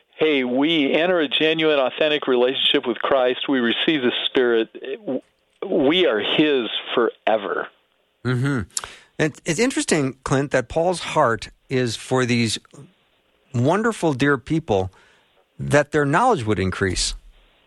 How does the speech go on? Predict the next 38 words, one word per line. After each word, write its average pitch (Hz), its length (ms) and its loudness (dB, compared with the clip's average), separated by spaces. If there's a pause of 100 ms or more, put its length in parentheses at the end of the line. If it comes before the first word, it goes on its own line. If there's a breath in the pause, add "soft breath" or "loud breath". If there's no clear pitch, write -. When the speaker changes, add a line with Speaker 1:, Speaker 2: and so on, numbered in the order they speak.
Speaker 2:
Not 151 200 2
that 143 140 0
they'd 127 180 0
get 127 180 0
a, 113 440 2
a 123 60 -4
better 127 240 0
house 120 440 0
or, 107 420 0 (720 loud breath)
uh, 107 280 2
their 104 160 -2
kids 120 240 -2
would 117 100 0
get 113 120 2
into 113 200 0
the 104 140 2
right 107 300 0
school. 143 520 -2
It - 160 -2
was 113 340 -2
that 113 320 -2
their 120 320 2
knowledge 127 840 0
of 104 200 -6
God 113 280 2
would 101 160 -2
increase. - 540 -4 (1400 loud breath)
Speaker 1:
Yeah, 208 480 4
and 156 380 2
that 294 340 0
comes 156 360 0
up 151 140 -2
a 127 60 4
lot 131 500 2
in 123 160 0
all 151 420 2
of 139 120 -2
his 110 80 0